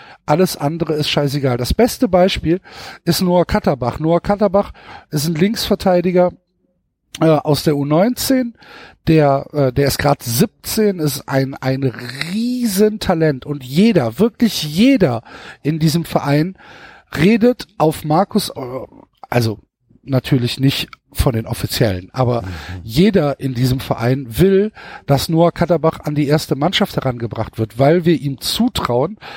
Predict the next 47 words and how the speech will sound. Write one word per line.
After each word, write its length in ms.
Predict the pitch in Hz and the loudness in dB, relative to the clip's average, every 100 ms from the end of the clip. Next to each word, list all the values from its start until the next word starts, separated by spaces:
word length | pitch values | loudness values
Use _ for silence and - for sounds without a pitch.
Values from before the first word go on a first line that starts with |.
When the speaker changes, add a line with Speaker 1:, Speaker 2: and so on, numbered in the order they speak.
| - - | -18 -8
Speaker 1:
dass 260 | - 180 - | 0 0 0
er 280 | 170 202 - | 2 2 2
auf 100 | 160 | 0
der 100 | 131 | 0
linken 340 | 123 180 - | 0 -2 -8
Verteidigerposition, 1040 | 147 139 180 208 185 156 143 123 - 139 120 | -6 -2 0 0 0 0 -2 -4 0 0 0
wo 260 | 104 208 262 | 2 4 4
ja 240 | 190 151 | 2 0
nun 320 | 135 160 151 156 | 0 -2 -2 0
nicht 340 | 240 - - - - - - - _ | 0 0 -8 -12 -20 -20 -20 -20 _
die 120 | 156 | 2
Spieler, 680 | 147 - - 214 196 165 165 _ _ _ _ | 2 0 2 4 4 2 -2 _ _ _ _
ähm, 220 | 139 160 - | -4 -4 -2
aus 160 | 156 143 | 2 2
dem, 100 | - | 0
aus 200 | 156 135 | 0 0
dem, 180 | 151 - | -2 -4
aus 140 | 131 | -4
dem 120 | 131 | 0
Boden 420 | 113 254 285 202 | 2 4 2 0
wachsen, 440 | 120 101 - - 107 | -2 -2 -6 -10 -2
ne? 160 | 147 | 2
Linksverteidiger 880 | 202 220 269 - 185 170 160 143 139 | 4 4 2 0 0 0 0 0 -2
ist 180 | 117 - | -2 -2
eine, 180 | 160 147 | -2 -2
ist 260 | - 151 180 | -2 -6 0
eine 160 | 156 | 0
Position, 640 | 139 165 151 - 180 180 175 - - - - | 0 -2 -2 0 0 0 -4 -14 -20 -16 -4
die 100 | 147 | 0
brauchst 440 | - 170 - - | 4 2 2 -2
du 100 | 151 - | -2 2
immer. 420 | 233 233 101 87 - - - - | 2 2 0 -6 -16 -20 -20 -8
Und 120 | 151 | -2
du 80 | 147 | 0
kannst, 500 | - 175 - - 147 | 2 0 -6 -8 -8
du 60 | |
kannst 240 | 135 160 160 | -2 0 2
ihn 160 | 156 | 2
halt 200 | 139 143 | 2 2
auch 180 | 135 151 | 0 0
noch 160 | 151 147 | 0 -2
ein 100 | 135 | 0
bisschen 280 | 147 - 139 | 0 0 -2
nach 120 | 135 | 0
vorne 340 | - 180 165 | 0 0 0
ziehen. 260 | - - 117 | -4 -4 -2
Aber 280 | 139 143 | 0 0